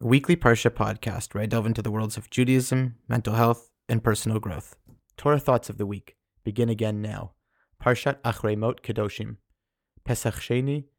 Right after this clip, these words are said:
and Lag BaOmer. I hope you are all doing well.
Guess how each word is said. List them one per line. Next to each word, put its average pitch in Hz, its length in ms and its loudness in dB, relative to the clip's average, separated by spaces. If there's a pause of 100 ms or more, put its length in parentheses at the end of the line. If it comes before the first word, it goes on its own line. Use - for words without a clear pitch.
(300)
and 110 160 0
Lag 104 180 0
BaOmer. 101 440 -4 (1300)
I 123 60 -2
hope - 220 -2
you 135 100 4
are 120 60 6
all 120 100 6
doing 104 320 -2
well. 104 300 -6